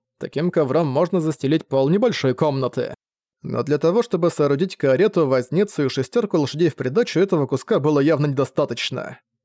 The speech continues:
Отбросив ткань, Ди задрал голову, уставившись в небо.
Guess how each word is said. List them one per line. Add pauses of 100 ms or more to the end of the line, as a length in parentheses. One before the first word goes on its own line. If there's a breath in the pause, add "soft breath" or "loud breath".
(180)
Отбросив
ткань,
Ди
задрал
голову,
уставившись
в
небо.